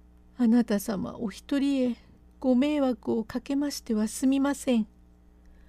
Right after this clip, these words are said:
「かけても致し方がない。それまでのことだ。まあよい。年来馴染みであったが、これがもう手前の顔の見納めになるかもしれん。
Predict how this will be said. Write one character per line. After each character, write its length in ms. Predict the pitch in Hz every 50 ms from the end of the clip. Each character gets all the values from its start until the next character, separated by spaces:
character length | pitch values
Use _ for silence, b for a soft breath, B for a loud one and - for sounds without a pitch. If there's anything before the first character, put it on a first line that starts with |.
| b b b b b b b - - - - - - - _ _ _ - - - -
「か 180 | - - 180 165
け 180 | - - 143 -
て 160 | - - -
も 180 | - 64 - -
致 240 | - - - 208 208
し 140 | 202 - -
方 280 | - 233 226 - 233
が 160 | 226 226 233 233
な 180 | 247 262 254
い。 180 | 220 190 - - - - b b b b b b b b b
そ 180 | - - 226
れ 120 | 226 247 254
ま 140 | 277 302
で 120 | 262 269 247
の 140 | 220 220 220
こ 160 | - - 226
と 140 | - 285 254
だ。 280 | 233 208 202 - - - - - - - - - - - - _ - _ _
ま 320 | - 185 185 185 175 160 151
あ 60 | 151
よ 260 | 151 165 196 220 240
い。 180 | 226 208 185 - b b b b b b b b b b b b _ _ - - _ - _ -
年 320 | 190 190 190 190 185 170
来 240 | 160 151 143 147 156
馴 160 | 170 190 196
染 160 | 180 220 226
み 100 | 226 233
で 140 | 202 240 233
あ 80 | 233 247
っ 60 | 247 - -
た 120 | - 220
が、 340 | 202 202 196 190 202 - - - - - - - - - - - - - - -
こ 200 | - - - 208
れ 140 | 190 190 185
が 200 | 175 180 185 185
も 280 | 190 208 240 233 214 196
う 60 | 190
手 240 | - _ - 226 208
前 280 | 214 226 240 240 240
の 120 | 233 240 233
顔 340 | - - 233 233 233 233
の 280 | 226 226 226 233 233 - - _ _ _ _ _
見 160 | 226 220 233
納 260 | 247 262 247 - 285
め 140 | 254 269 269
に 100 | 262 262
な 160 | 254 269 269
る 100 | 262 262
か 140 | - - 202
も 120 | 180 180 185
し 180 | - - - 190
れ 160 | 196 190 175
ん。 80 | 151